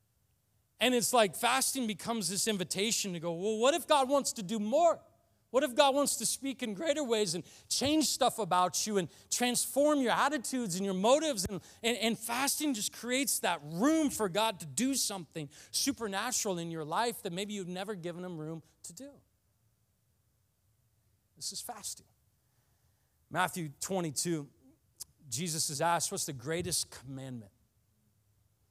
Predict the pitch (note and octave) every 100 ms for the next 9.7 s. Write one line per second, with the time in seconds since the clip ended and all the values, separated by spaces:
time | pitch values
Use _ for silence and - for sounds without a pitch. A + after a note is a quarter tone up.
0 | _ _ _ _ _ _ C#3+ D3 C#3 B2+
1 | B2+ - D#3+ E3+ G#3+ D3+ - - C#3+ B2+
2 | D#3 - F3 F3 - E3 C#3 B2+ D#3 C3+
3 | D3 B2+ - C#3 D#3 F#3+ E3+ C#3+ B2+ B2
4 | C#3 - D#3+ D3+ B2+ E3 - - B2+ A2+
5 | C#3+ C#3 A2+ A2+ - B2+ C3 C#3+ C3+ G2
6 | - _ _ _ _ _ _ _ _ -
7 | C#3+ - F3 F3+ D3+ - D#3+ D#3+ C3+ B2+
8 | D3+ - B2 C3+ F#3+ - - F#3+ D#3 C3+
9 | C3+ C#3+ C3 D#3+ - F3+ A#3